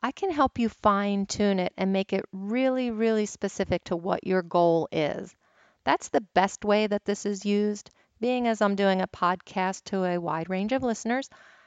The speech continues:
I keep it somewhat broad and generic, but I really am able to help you reel it in,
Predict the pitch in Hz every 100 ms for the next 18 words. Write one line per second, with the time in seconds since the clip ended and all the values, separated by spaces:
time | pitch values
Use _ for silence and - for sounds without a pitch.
0 | _ _ _ 202 202 208 208 - - 185
1 | - - 214 208 190 180 175 175 185 180
2 | 208 247 196 196 - 202 190 196 - _
3 | _ _ - 208 208 247 277 277 262 -
4 | - 196 208 202 196 190 - 190 180 185
5 | - 180 180 170 170 _ _ _ _ _
6 | - 175 196 214 220 214 208 202 196 196
7 | 190 190